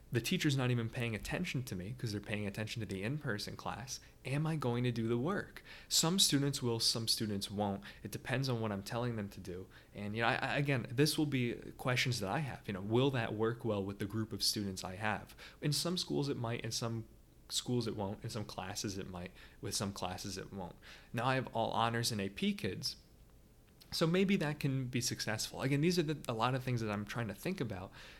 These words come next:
And a lot of this, again, like, there's some planning that I can do right now, but I'm not really gonna know what to plan for until I get a hundred percent, this is what my schedule will look like, this is the number of students I'll have, 'cause I don't even know what number of students I have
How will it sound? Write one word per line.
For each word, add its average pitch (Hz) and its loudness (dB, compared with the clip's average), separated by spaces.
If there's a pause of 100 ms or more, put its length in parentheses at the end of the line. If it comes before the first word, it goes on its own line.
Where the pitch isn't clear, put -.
(100)
And 113 -6 (100)
a - -12
lot 156 -2
of 170 -4
this, 160 -2 (220)
again, 165 2
like, 123 0
there's 147 4
some 110 4
planning 156 4
that 120 4
I 113 4
can 104 -2
do 143 6
right 123 2
now, 98 -4 (400)
but 120 -2
I'm 113 -2
not 175 2
really 156 4
gonna 120 0
know 123 2
what 127 2
to - -4
plan 214 0
for 110 0
until 123 0
I 101 0
get 107 -2
a - -6
hundred 175 2
percent, 113 -2
this 127 2
is 127 2
what 113 0
my 101 -4
schedule 135 0
will 131 0
look 127 -2
like, 123 -2 (180)
this 127 6
is 127 6
the 120 0
number 110 2
of 98 -2
students 165 6
I'll 127 0
have, 123 -2
'cause 117 0
I 104 6
don't 131 4
even 113 2
know 110 2
what 101 0
number 107 2
of 101 -2
students 107 0
I 92 -2
have 95 -2